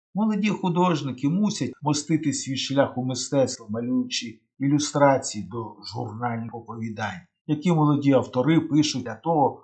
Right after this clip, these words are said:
щоб вимостити собі шлях у літературу. Малюючи героя оповідання, ковбоя із штату Айдахо, в елегантних штанях з моноклем, Сью почула тихий шепіт,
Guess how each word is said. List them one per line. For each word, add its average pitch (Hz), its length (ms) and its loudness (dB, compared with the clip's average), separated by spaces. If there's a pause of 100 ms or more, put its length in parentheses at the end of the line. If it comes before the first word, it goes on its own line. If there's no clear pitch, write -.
щоб 110 380 -2
вимостити 147 680 -2
собі 110 320 -6
шлях - 440 -6
у 107 60 -6
літературу. 98 560 -12 (760)
Малюючи 151 560 4
героя 139 440 6
оповідання, 123 880 2
ковбоя 113 520 -2
із - 180 -12
штату 120 500 -2 (140)
Айдахо, 156 720 0 (360)
в 131 80 -6
елегантних 135 640 2
штанях 139 540 2
з 87 140 -12
моноклем, 120 600 -2
Сью 170 520 -2 (420)
почула 185 440 2
тихий 170 460 0
шепіт, 107 540 -4